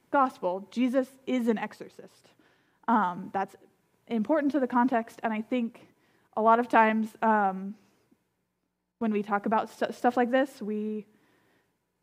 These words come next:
it's taken out of context a lot because nobody talks about, like, demons and exorcism, and that's too out there, right? So, uh, we're gonna start in verse twenty. It says, <clears throat> "One time, Jesus entered a house, and the crowds began to gather again. And soon,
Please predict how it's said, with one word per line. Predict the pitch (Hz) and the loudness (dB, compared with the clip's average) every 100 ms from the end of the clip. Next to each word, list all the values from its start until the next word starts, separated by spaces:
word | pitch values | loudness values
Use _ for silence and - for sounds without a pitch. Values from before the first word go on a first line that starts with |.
| - | -2
it's | 247 | 0
taken | 294 254 | 2 6
out | 254 | 6
of | 240 | 6
context | 262 226 240 - | 4 2 2 0
a | 202 | 0
lot | 196 214 | 2 0
because | 208 214 208 | -2 -4 -2
nobody | 208 196 | -2 -4
talks | 196 170 190 | -6 -12 -8
about, | 180 - | -6 -6
like, | 202 185 | -8 -12
demons | 185 180 185 | -18 -18 -16
and | 165 - | -18 -20
exorcism, | - 190 _ 180 165 | -20 -20 _ -20 -20
and | 202 202 _ _ _ _ _ - | -20 -20 _ _ _ _ _ -12
that's | 202 - | -12 -4
too | 269 | 2
out | 196 165 | 2 0
there, | 160 160 | -6 -10
right? | 175 170 - | -10 -12 -2
So, | 214 208 202 - - - - | 2 2 -2 -18 -20 -20 -2
uh, | 240 233 | 4 6
we're | 233 | 6
gonna | 311 | 4
start | 349 339 | 6 6
in | 285 | 6
verse | 269 | 4
twenty. | - 190 - - | 4 -6 -6 0
It | 247 247 | 2 4
says, | 196 - _ _ _ _ _ _ _ _ _ _ _ - | 2 -4 _ _ _ _ _ _ _ _ _ _ _ -6
<clears throat> | 254 220 196 | -6 -6 -6
"One | 214 269 392 | 2 2 4
time, | 311 220 226 247 202 | 2 2 2 -4 -4
Jesus | 254 262 302 - | -4 -2 -4 -4
entered | 240 247 | -4 -2
a | 269 | -2
house, | 190 175 - _ _ _ - | -2 -6 -12 _ _ _ -4
and | 233 | -2
the | 233 | 2
crowds | 269 311 254 | 6 6 4
began | 285 254 247 | 0 2 2
to | 247 | 4
gather | 269 226 180 | 4 4 0
again. | 180 - 220 _ _ - | -8 -14 -18 _ _ -6
And | 233 | -6
soon, | - 403 349 330 | 0 2 2 -2